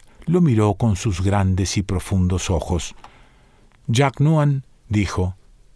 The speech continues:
"Sí, me harán un pequeño favor usted y los otros". "Si está en nuestras manos, señora Maloney". "Bien", dijo ella, "aquí están ustedes,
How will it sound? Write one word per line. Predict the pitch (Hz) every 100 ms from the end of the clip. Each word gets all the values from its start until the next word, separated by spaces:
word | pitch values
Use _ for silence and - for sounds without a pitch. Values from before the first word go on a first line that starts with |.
| - _ _
"Sí, | - 247 175 - - _ _ - - -
me | 131
harán | 139 165 147
un | 107
pequeño | 110 98 104 104 98
favor | 107 90 101 95
usted | 92 - 107 95 95 101 -
y | 110
los | 104 -
otros". | 101 90 95 107 - - - _ _ _ _ -
"Si | - - 110
está | 87 - 107
en | 101
nuestras | 98 87 - 92
manos, | 92 110 110 104
señora | - 113 101 110 110
Maloney". | 110 110 135 143 127 - - - - - _ _ -
"Bien", | 127 123 92 87 -
dijo | 107 - 98
ella, | 95 85 90 - - _ - - - -
"aquí | - 135 170 175
están | 117 - 135 127
ustedes, | - 117 92 80 - -